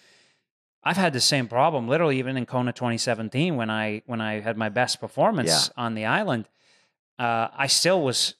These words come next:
Speaker 1: by the time I got onto the Queen K at Palani, I was, like, three quarters dead. Like,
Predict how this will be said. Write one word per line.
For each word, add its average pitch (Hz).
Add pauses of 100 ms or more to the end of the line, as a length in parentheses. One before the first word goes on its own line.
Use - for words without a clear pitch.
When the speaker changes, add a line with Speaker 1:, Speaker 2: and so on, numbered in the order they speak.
(260)
Speaker 1:
by 117
the 110
time 139
I 120
got 127
onto 120
the 113
Queen 123
K 143
at 120
Palani, 120
I 107
was, 107
like, 110 (140)
three 123
quarters 107
dead. 127
Like, 95